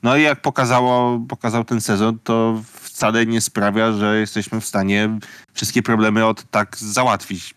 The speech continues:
bo nie jesteśmy. Em, trochę wciąż żałuję, że nie udało nam się w żaden sposób jakiś taki bardziej, nie wiem, disneyowsko-marvelowski połączyć bardziej bezpośrednio, e, przygód,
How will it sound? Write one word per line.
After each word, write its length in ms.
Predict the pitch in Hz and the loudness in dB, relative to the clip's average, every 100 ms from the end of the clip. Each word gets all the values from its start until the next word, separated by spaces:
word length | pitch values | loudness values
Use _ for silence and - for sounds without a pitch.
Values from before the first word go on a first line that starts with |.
| - | -10
bo 340 | 101 98 95 - 101 | -4 -2 -4 -8 -4
nie 80 | 107 | 0
jesteśmy. 480 | 101 - 95 - - - - _ _ _ _ _ - | 0 0 -4 -6 -12 -20 -20 _ _ _ _ _ -8
Em, 420 | 95 95 95 98 95 _ _ _ _ _ _ | -2 2 2 0 -4 _ _ _ _ _ _
trochę 280 | - 147 143 | 0 2 0
wciąż 420 | - - 135 139 | -2 2 2 2
żałuję, 540 | 101 113 110 123 127 113 | 2 2 4 4 4 2
że 80 | |
nie 160 | 107 113 | 2 2
udało 280 | 107 113 110 | 2 2 2
nam 160 | 110 | 0
się 140 | 98 107 | 0 -2
w 40 | |
żaden 280 | 101 107 104 | 0 0 -2
sposób 340 | - - 110 | -4 -6 -6
jakiś 220 | 107 104 - | -6 -10 -8
taki 220 | 104 104 | -6 -2
bardziej, 540 | 107 101 95 98 95 - - _ _ - | 0 0 0 0 0 -4 -20 _ _ -6
nie 120 | 98 | -2
wiem, 320 | 95 92 90 90 _ _ _ _ - 127 | 0 -2 -4 -10 _ _ _ _ -12 -4
disneyowsko-marvelowski 1300 | 98 - - - - 107 104 101 107 107 - 110 95 - | -2 0 0 0 0 0 2 2 2 2 0 0 0 -2
połączyć 560 | 113 110 107 110 92 - _ | 0 2 2 -2 -6 -8 _
bardziej 380 | - 104 98 107 | -4 -4 0 -2
bezpośrednio, 960 | 101 - 104 - 107 98 101 98 98 - - - _ _ - | -2 -2 -2 0 0 0 0 0 -2 -6 -16 -20 _ _ -2
e, 40 | 104 101 98 95 98 98 95 - - - | 0 2 2 2 0 -2 -4 -12 -20 -8
przygód, 540 | - 107 98 95 - | -4 -2 -2 -4 -6